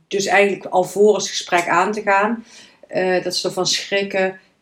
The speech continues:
in die zin dat ze zeggen, "Ja, maar zo had ik het helemaal niet bedoeld." En dat ze zich, eh, weinig bewust zijn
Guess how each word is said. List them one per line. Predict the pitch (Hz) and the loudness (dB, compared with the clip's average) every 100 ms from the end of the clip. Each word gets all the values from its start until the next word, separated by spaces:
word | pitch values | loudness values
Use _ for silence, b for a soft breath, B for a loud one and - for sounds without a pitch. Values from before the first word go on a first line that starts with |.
| _ | _
in | 175 175 | -8 -6
die | 175 | -4
zin | - 185 180 180 180 - | -2 0 0 -2 -8 -10
dat | 165 160 | -8 -6
ze | - 170 170 165 165 b b b | -4 -4 -4 -6 -8 b b b
zeggen, | - 185 185 | -8 -2 0
"Ja, | |
maar | 185 | 2
zo | 202 | 2
had | 185 | 2
ik | 185 | 0
het | 190 | -2
helemaal | 180 175 | -2 0
niet | 165 | -2
bedoeld." | 175 196 143 - - _ _ _ - - _ | 2 2 2 -4 -14 _ _ _ -20 -20 _
En | - 160 160 147 - | -6 -4 -4 -6 -8
dat | 156 | -6
ze | - | -6
zich, | 160 175 160 165 156 - | -4 -6 -6 -12 -14 -10
eh, | 156 127 | -8 0
weinig | 180 196 202 196 | 4 4 4 0
bewust | 180 170 196 190 - | 0 2 2 2 0
zijn | 190 175 170 180 190 | 2 2 2 -4 -8